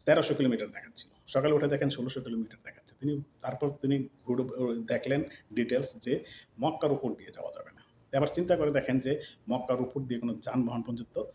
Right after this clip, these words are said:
যাওয়া যাচ্ছে না। তো তার মানে আপনি কিভাবে আশা করেন যে মক্কায় এই মুহূর্তে গিয়ে আপনি ওমরা পালন করবেন? তাহলে ওমরা কবে থেকে পালন করতে পারবেন? এটাই হচ্ছে মূল প্রশ্ন। তো এটার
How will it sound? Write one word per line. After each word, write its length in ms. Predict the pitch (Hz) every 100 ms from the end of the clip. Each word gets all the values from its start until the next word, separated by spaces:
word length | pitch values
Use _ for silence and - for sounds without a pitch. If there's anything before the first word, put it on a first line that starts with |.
| - _ 220
যাওয়া 280 | - - -
যাচ্ছে 320 | - - -
না। 100 | - - - -
তো 60 | 120
তার 160 | 123
মানে 140 | 127 123
আপনি 160 | 131
কিভাবে 260 | - 120 120
আশা 240 | 107 120
করেন 240 | 113 113 110
যে 100 | 107
মক্কায় 480 | 107 107 110 107 - _ -
এই 140 | 120 123
মুহূর্তে 360 | 113 - -
গিয়ে 200 | 110 110
আপনি 420 | 110 - 196 - - _ -
ওমরা 200 | 135 131
পালন 220 | - - -
করবেন? 220 | - - - _ -
তাহলে 200 | 139 139 -
ওমরা 420 | 135 139 135 131 139
কবে 140 | 127
থেকে 180 | 120 117
পালন 220 | 120 120
করতে 320 | - - - -
পারবেন? 260 | 127 123 - - _ -
এটাই 240 | 120 123 117
হচ্ছে 160 | - - 131
মূল 220 | 123 120
প্রশ্ন। 280 | 110 - - _ - - - - -
তো 60 | -
এটার 260 | 143 190